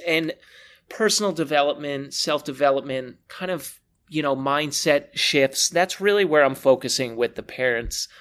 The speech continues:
And for me, I come from, you know, a pretty rough background, right? I had, my parents were,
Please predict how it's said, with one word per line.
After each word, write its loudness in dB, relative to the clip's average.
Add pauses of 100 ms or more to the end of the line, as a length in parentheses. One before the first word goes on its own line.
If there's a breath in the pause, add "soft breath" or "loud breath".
(840 soft breath)
And -2
for 6
me, 4
I 6
come -2
from, -2 (400)
you -2
know, 6
a 6
pretty 0
rough 4
background, 0
right? 4
I 4
had, 0
my -2
parents -4
were, 2